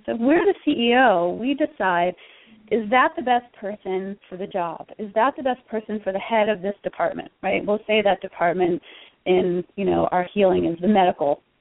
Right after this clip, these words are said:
sphere of what's going on, overseeing my levels, prescribing medication if I need it, helping me make good medical decisions. Is that the best person for the job? And when we ask that question,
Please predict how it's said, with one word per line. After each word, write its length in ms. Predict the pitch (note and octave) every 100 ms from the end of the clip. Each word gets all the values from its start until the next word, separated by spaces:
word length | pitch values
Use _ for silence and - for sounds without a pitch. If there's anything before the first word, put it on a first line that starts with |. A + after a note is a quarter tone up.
| _
sphere 340 | - E3 - - _ -
of 140 | F3+
what's 180 | F3 E3+ -
going 180 | D#3+ E3
on, 280 | D#3 - - - _ -
overseeing 560 | G#3 F#3+ G3 G3+ F#3+ F#3+
my 160 | F3+
levels, 400 | E3 E3 E3 - -
prescribing 540 | - - F#3+ F#3 F#3 F3+
medication 560 | F3 F3 - - -
if 80 | - D3+
I 100 | E3+
need 220 | E3 -
it, 160 | - -
helping 500 | - F#3+ G3+ F#3 F#3
me 120 | F3
make 280 | F3+ E3 E3 - _ _ _ _ -
good 140 | G#3
medical 420 | G3 F3 F3 E3
decisions. 560 | D#3 D#3+ E3 - - D3 -
Is 100 | F#3+
that 160 | A3+ C4+
the 80 | D4+
best 240 | G#3 -
person 300 | - F3+ G3 F#3
for 80 |
the 100 | F3+
job? 380 | F3+ C4+ - - - _ _ _ _ _ _ _ _ - - - _ -
And 160 | A#3
when 160 | A3+ A3+
we 140 | A3+ G3+
ask 220 | G#3 C#4 -
that 180 | C4
question, 720 | - B3+ F4+ - F#3+ E3+ F#3